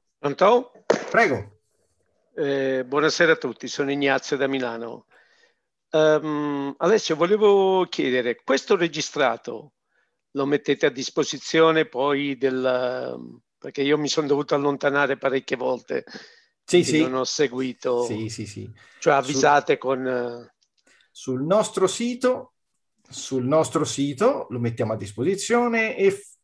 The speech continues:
Speaker 2: più avanti anche in un'altra forma, quindi c'è modo
Speaker 1: Ah,
Speaker 2: di
Speaker 1: quindi il s-, il sito dell'Unione
Speaker 2: Sì,
Speaker 1: di
Speaker 2: di to-,
Speaker 1: Torino?
Speaker 2: Wic-, w w w punto wic torino punto it.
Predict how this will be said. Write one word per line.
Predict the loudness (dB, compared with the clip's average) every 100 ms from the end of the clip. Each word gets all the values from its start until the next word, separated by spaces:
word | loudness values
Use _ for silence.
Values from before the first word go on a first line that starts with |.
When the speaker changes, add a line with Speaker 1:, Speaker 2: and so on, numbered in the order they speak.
| _ _
Speaker 2:
più | 2 4
avanti | 6 6 4 2
anche | 2 2
in | 2
un'altra | 2 2 -2
forma, | -6 -12 -12 -14 -12
quindi | -8 -2 2 2 2 0 -2 -4 -6
c'è | -6 -4
modo | 0 0 2
Speaker 1:
Ah, | 2
Speaker 2:
di | 2
Speaker 1:
quindi | 0 0
il | -4
s-, | -6 -10 -6
il | -2
sito | 0 0 2 6 6
dell'Unione | 8 4 2 0 2 4 4 2 2 2
Speaker 2:
Sì, | 4 4
Speaker 1:
di |
Speaker 2:
di | 4
to-, | 4
Speaker 1:
Torino? | 6 6
Speaker 2:
Wic-, | 4 2 _
w | -10 0
w | 4 4
w | 4 2
punto | 2 0 2 2
wic | 4 2 0 2
torino | 4 4 0
punto | 0 -2 0
it. | -4 -4 -6 -6